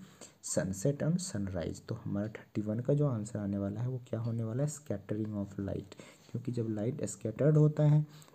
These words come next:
तो हमें पता है कि सात कलरों में डिफरेंट हो जाती है और सात color में जब scattered होती है तो हमें red color नज़र ज़्यादा आता है, उसकी wavelength ज़्यादा होने की वजह से। तो next question की तरफ बढ़ते हैं।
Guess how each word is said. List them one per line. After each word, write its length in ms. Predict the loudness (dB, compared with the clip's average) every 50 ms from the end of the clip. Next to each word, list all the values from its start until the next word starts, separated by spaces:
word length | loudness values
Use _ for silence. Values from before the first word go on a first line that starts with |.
| -8 -6
तो 80 | -4
हमें 180 | -2 -2 -2 -2
पता 220 | -2 -4 -2 -2 -2
है 60 | -2
कि 100 | -2 -4
सात 260 | -4 -4 -4 -4 -4 -4
कलरों 320 | -4 -2 -2 0 0 0
में 160 | 0 0 0
डिफरेंट 360 | 0 -2 -2 -2 -4 -2 0 2 4
हो 80 | 6
जाती 320 | 6 4 4 2 0 0 2
है 140 | 2 0
और 80 | 0 -2
सात 260 | -4 -4 -6 -6 -6
color 160 | -6 -4 -4
में 100 | -2 -2
जब 120 | 0 0 0
scattered 440 | -2 -2 -4 -6 0 2 4 4 4
होती 220 | 4 4 4 2
है 80 | 2 2
तो 120 | 0 -4
हमें 260 | -6 -2 -2 -2 -2 -4 -6 -12 -18 -18 -10 -4 0
red 260 | 2 2 2 2 0
color 280 | -2 -2 -2 -2 -2 -4 -6 -12 -20 -20 _ -4 -2
नज़र 420 | 0 2 2 2 2 0 0 -2 -6 -12 -10 _ -4
ज़्यादा 360 | -2 0 0 0 0 0 -2
आता 260 | -2 -2 -2 -2 0
है, 120 | 2 2 2
उसकी 240 | 2 2 2 2 2
wavelength 600 | 4 4 2 2 2 2 4 4 4 2 2 0
ज़्यादा 320 | 0 0 0 0 0 -2
होने 280 | -2 -2 0 0 0 0
की 220 | 2 2 2 2 2 -4 -14 -12 -8 -6
वजह 280 | -6 -4 -4 -4 -6
से। 240 | -6 -6 -6 -6 -8 -8 -10 -16 -20 -20 -20 -20 -20 -20 -20 -20 _ -20 -20 _ _ _ _ _ _ _ _ _ _ -20 -20 -6 -2
तो 80 | 0 2
next 260 | 2 2 0 -2 -2
question 240 | -4 -4 -2 -2 -2
की 160 | -2 -2 -2
तरफ 220 | -2 -2 -4 -4 -2
बढ़ते 360 | -2 -4 -6 -6 -4 -2 2
हैं। 260 | 2 2 2 0